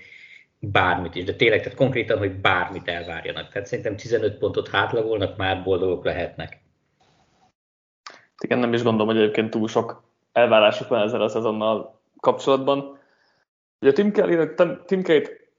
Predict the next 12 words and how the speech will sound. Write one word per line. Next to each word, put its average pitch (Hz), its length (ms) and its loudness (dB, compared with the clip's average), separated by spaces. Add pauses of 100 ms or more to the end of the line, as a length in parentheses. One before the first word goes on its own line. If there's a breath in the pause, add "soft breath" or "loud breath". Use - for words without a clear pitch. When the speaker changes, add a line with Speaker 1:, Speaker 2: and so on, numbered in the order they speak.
(280)
Speaker 2:
lehet 139 360 0
dicsérni 123 460 -2
amiatt, 110 380 -2
hogy 113 140 -6
a 101 300 -4 (180)
harmadik 120 460 0
legpasszorientáltabb 110 1080 -2
offense 107 400 -6 (760)
volt 120 400 -2
a 117 60 -8
Texanszé 117 640 -2
tavaly, 151 580 0